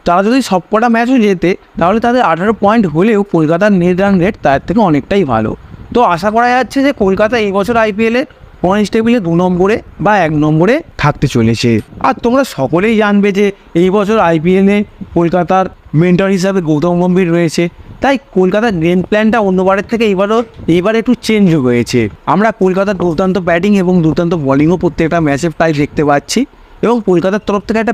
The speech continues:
বেস্ট পারফরমেন্সও দেখতে পাচ্ছি। তো বন্ধুরা, শনিবার দিন ইডেন গার্ডেন্সে শেষ ম্যাচ হয়ে, শেষ ম্যাচ হতে চলেছে কলকাতার সাথে মুম্বাই। আর এই ম্যাচটা কলকাতা জিতে নিতে চাইবে,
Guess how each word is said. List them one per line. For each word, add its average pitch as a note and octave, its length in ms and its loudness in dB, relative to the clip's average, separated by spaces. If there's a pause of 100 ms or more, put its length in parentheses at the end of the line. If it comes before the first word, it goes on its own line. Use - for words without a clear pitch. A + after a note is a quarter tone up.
(120)
বেস্ট G3+ 300 0
পারফরমেন্সও D#3 520 0
দেখতে D#3+ 300 -2
পাচ্ছি। A#2 500 -2 (300)
তো A#3+ 100 0
বন্ধুরা, C#4+ 340 2
শনিবার G3+ 480 0
দিন C4 120 4
ইডেন G#3 260 2
গার্ডেন্সে G#3+ 420 0
শেষ F3 240 -2
ম্যাচ E3+ 260 0
হয়ে, F3 180 0 (260)
শেষ E3+ 320 -2
ম্যাচ E3+ 240 0
হতে D#3 160 -2
চলেছে D#3+ 320 0 (100)
কলকাতার D3 300 2
সাথে D3 240 -2
মুম্বাই। C3+ 500 0
আর B2 440 0 (320)
এই A#3 160 2
ম্যাচটা A3+ 360 0
কলকাতা A3 340 0
জিতে F3+ 220 -4
নিতে F#3+ 240 0
চাইবে, F3+ 360 0